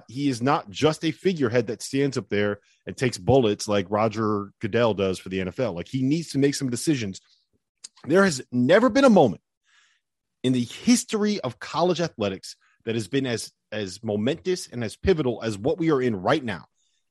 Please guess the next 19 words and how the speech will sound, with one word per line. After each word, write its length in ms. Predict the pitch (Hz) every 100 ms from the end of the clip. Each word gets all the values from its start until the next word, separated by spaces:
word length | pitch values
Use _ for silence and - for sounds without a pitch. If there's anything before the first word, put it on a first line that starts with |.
| -
N 120 | 151
I 160 | 175 165
L 160 | 147
is 100 | 110
a 40 | 110
thing. 220 | 90 76 _ _ _ _ _ _ -
The 60 |
transfer 460 | - - 185 - 143
portal 380 | - 113 98 90
is 100 | 90
a 60 |
thing. 220 | - 80 - _
Immediately 580 | 120 139 180 185 160 156
eligible 400 | 143 151 123 110
transfers 480 | - 104 98 92 85
are 120 | 82
a 40 |
thing. 300 | 80 92 78 - _ _ _ _
Um, 400 | 101 98 90 82